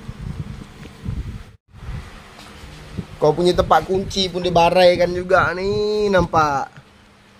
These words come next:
Siap ada bekai-bekai betai bagai. Aduh, ini kalau kunci ni pun rosak ni, nasib tak baik ni.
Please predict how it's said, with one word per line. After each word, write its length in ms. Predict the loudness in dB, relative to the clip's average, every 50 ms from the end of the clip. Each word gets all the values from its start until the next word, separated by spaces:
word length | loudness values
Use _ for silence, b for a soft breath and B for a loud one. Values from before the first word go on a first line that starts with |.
| _ -20 _ _ -20 -20 _ -10
Siap 240 | -6 -6 -4 -4
ada 60 | -4 -6
bekai-bekai 480 | -6 -4 -2 -2 -2 -2 -2 -2 -4 -2
betai 420 | -2 -2 -4 -2 0 2 4 4 4
bagai. 720 | 4 2 0 2 2 4 4 4 2 0 -2 -6 -10 -14 -16 -18 -20 -20 -20 -20 -20 -20 -20 -20 -20 -20 -20 -20 -20 -20 -20 -20 -18 -16 -16 -16 -16 -18 -20 -20 -20 -14 -4
Aduh, 880 | 0 2 2 4 4 2 2 2 2 0 0 0 0 0 0 0 0 0
ini 160 | 0 -2 0
kalau 240 | 2 2 2 2 2
kunci 400 | 0 -2 -4 -4 -4 -6 -4 -4
ni 80 | -4 -4
pun 240 | -2 0 2 2
rosak 400 | 2 0 0 0 2 2 2 2
ni, 240 | 0 0 -2 -2 -4
nasib 320 | -4 -4 -4 -4 -6 -6 -4
tak 160 | -6 -6 -4
baik 400 | -2 -2 0 0 -2 -4 -4 -4
ni. 400 | -4 -4 -4 -6 -8 -10 -16